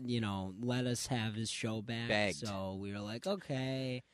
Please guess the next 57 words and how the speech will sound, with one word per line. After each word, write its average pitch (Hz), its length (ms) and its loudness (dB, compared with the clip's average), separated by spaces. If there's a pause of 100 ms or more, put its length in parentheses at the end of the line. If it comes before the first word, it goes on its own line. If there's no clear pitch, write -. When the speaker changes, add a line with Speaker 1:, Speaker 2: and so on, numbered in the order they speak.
(320)
Speaker 1:
we 175 140 4
might, 170 260 4
you 170 120 4
know, 135 320 2
you 170 220 4
are 190 180 6
married 147 500 6
now, 107 380 -2
Speaker 2:
The, 131 160 6
Speaker 1:
so 117 180 0
Speaker 2:
the 135 80 4
Speaker 1:
I 127 140 8
guess 120 160 4
Speaker 2:
reviews, 160 320 4
Speaker 1:
we 107 200 -6
can." 95 120 -6
Speaker 2:
the 127 80 6
reviews 123 420 4
were 117 160 2
overwhelmingly 117 800 4
Speaker 1:
<laughs> - 60 -8
Speaker 2:
positive 127 600 2
from 95 320 -2
it. - 160 -8
So, 101 260 4
like, 92 460 2
Speaker 1:
Oh, 180 300 4
Speaker 2:
that's 139 220 4
the 135 60 4
Speaker 1:
really? 101 80 0
Speaker 2:
thing 156 280 2
is, 117 180 0
like, 110 240 0
I 110 140 4
had 110 260 0
to 107 80 -2
be 104 160 2
like, 95 260 2
"Dude, 110 280 0
please 113 260 2
let 104 140 2
me 107 100 -4
have 101 120 -2
my 95 100 -4
show 107 300 4
back." 95 340 4
Like, - 260 4
Speaker 1:
<laughs> 220 560 2
Speaker 2:
no 139 220 4
one's 135 220 2
gonna 120 260 2
want 120 240 4
it. 98 80 -2
It's 107 140 -4
gonna 120 180 4
be, 110 400 2 (320)
uh, 95 360 2